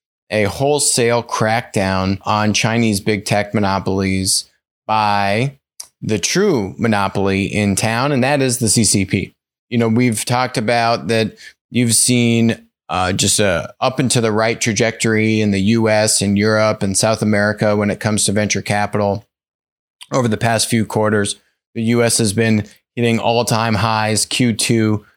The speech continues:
uh, Q one of this year, all-time highs in terms of V C activity, in terms of volume and aggregate dollars being invested into tech startups.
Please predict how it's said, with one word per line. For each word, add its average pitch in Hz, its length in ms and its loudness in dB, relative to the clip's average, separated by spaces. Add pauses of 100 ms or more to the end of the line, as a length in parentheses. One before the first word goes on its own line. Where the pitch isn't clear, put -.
(280)
uh, 107 240 0
Q 135 280 2
one 110 360 2
of 104 140 0
this 110 260 2
year, 107 280 2
all-time 110 500 0
highs 107 340 0
in 104 60 0
terms 101 320 0
of 95 120 0
V 110 160 2
C 110 280 2
activity, 107 680 0 (440)
in 113 60 -2
terms 101 100 0
of 92 140 -2
volume 117 600 0
and 113 320 0
aggregate 107 460 0
dollars 107 460 0
being 107 220 2
invested 104 440 2
into 98 160 -2
tech 110 220 -2
startups. 104 560 -2